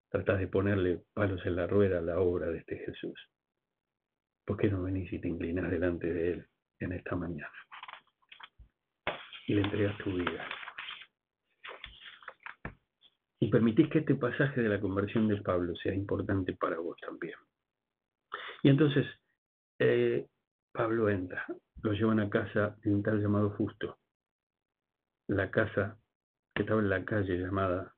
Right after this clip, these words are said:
de la derecha. Y así se le presenta el Señor a Ananías. Yo quiero que ustedes noten algo. Ananías, el Señor se le presenta en una visión.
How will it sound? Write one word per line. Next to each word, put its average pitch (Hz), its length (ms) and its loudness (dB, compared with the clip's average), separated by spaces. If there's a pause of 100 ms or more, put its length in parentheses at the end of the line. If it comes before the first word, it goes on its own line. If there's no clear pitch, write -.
(320)
de 101 80 0
la 95 100 0
derecha. 92 380 0 (1080)
Y 113 60 2
así 139 240 4
se 127 80 2
le 107 80 4
presenta 101 440 0
el 92 120 -2
Señor 90 300 -2
a - 20 -4
Ananías. 82 460 -10 (2500)
Yo 170 120 2
quiero 175 240 6
que 131 60 -2
ustedes 123 300 0
noten 107 340 -2
algo. 92 420 -6 (560)
Ananías, 156 580 6
el 113 160 2
Señor 135 320 4
se 127 80 6
le 104 100 4
presenta 110 420 2
en 104 80 4
una 107 180 2
visión. 87 540 -2